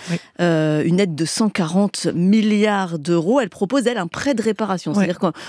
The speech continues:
Speaker 2: on utiliserait, euh, les avoirs russes gelés en Europe pour financer cette guerre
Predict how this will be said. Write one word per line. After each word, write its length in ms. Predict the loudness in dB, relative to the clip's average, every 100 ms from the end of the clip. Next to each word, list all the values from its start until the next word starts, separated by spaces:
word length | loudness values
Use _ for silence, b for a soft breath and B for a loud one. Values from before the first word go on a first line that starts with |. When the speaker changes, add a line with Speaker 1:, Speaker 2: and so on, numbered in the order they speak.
| B
Speaker 2:
on 100 | 2
utiliserait, 720 | 2 2 2 2 2 2 2 2
euh, 120 | 2
les 140 | 2
avoirs 400 | 0 0 -2 0
russes 300 | -2 -2 -6 -6
gelés 480 | 0 2 2 0 0
en 160 | -2
Europe 400 | 0 2 2 0 -8 B B _
pour 200 | -2 0
financer 420 | 0 0 0 -2
cette 280 | -2 -4 0
guerre 300 | 0 0